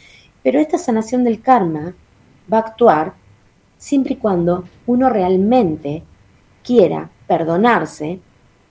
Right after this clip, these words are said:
y o perdonar, ¿sí? Ahí es, ese karma se sana, obviamente que luego sigue el libre albedrío. Yo,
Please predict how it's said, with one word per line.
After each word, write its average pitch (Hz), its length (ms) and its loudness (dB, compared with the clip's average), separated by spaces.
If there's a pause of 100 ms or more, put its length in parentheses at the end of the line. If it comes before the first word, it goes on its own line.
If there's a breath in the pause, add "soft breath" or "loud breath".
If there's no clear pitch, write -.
(240)
y 226 300 -4
o 185 320 0 (320)
perdonar, 151 580 -6 (720)
¿sí? 220 360 2 (440 soft breath)
Ahí 254 260 4
es, 285 180 -2 (180)
ese 254 300 0
karma 175 540 0 (400)
se - 240 -4
sana, 147 480 -4
obviamente 151 600 0
que 160 100 0
luego 147 280 -2
sigue 143 300 -8
el 139 140 -4
libre 135 320 -8
albedrío. 180 680 2 (420 soft breath)
Yo, 165 420 -4